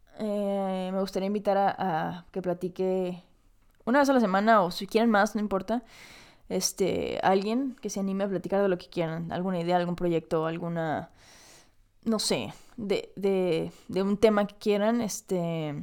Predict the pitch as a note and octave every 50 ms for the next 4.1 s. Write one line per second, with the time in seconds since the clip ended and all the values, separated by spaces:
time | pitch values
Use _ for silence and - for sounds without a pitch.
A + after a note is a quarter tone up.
0 | E3+ - _ _ _ - - E3+ - F#3+ E3+ F#3 - - G3 G3 - - - G3
1 | G3 G3+ - A3+ G#3 G3 - - G3 E3+ - A3+ A#3 D#4+ G4+ - - - _ -
2 | - _ - - - _ _ _ _ _ - - - - - - - - - -
3 | - - G#3 G3+ F#3+ F3+ F#3+ - - F#3+ F#3+ F#3+ F#3+ G#3+ A#3 B3+ C#4+ D#4+ F4 -
4 | -